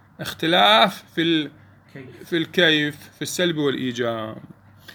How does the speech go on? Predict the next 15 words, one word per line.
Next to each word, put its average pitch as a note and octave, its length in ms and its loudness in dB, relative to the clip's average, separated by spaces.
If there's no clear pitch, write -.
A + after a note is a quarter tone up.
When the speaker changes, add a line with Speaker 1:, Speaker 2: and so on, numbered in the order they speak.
Speaker 1:
شنو A3 200 -2
يعطينا A#3+ 320 2
النتيجة؟ A#3+ 320 2
يعطينا E3+ 280 0
سالبة F3 400 2
جزئية، A#2+ 640 -8
لأنه C3 220 -8
تتبع E3+ 400 -2
أخس - 380 -4
المقدمتين. A#2+ 800 -10
شنو A#3 200 -2
مثال؟ A#3 380 6
هذا E3 180 4
مثال C3 400 -6
هو: G3 200 -4